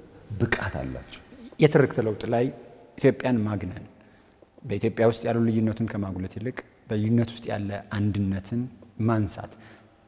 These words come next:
Speaker 2: ወደ እንደዚህ አይነት የትርክት ለውጥና ይሄ የትርክት ለውጥም የሚጠቀስ እና በመዝገበ ቃላትም ውስጥ የሚነገረው ደግሞ ተሻግሯልና የኔ ጥያቄ ለምንድን ነው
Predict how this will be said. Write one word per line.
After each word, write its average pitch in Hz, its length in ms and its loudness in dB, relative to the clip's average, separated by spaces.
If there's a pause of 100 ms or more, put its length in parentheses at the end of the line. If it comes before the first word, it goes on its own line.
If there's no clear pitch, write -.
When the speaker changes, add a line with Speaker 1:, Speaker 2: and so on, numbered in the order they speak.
(200)
Speaker 2:
ወደ 131 180 8
እንደዚህ 139 340 8
አይነት 110 280 2
የትርክት 120 440 2
ለውጥና 101 420 -4 (640)
ይሄ 117 120 4 (100)
የትርክት 113 460 2
ለውጥም 107 400 -4 (380)
የሚጠቀስ - 640 4 (220)
እና 107 160 -4 (100)
በመዝገበ 101 500 0
ቃላትም 95 420 -6 (220)
ውስጥ 107 220 -6 (100)
የሚነገረው 101 640 2
ደግሞ 95 200 -4
ተሻግሯልና 98 520 -6 (560)
የኔ 127 180 8
ጥያቄ 143 320 0 (600)
ለምንድን 156 580 6
ነው 131 180 6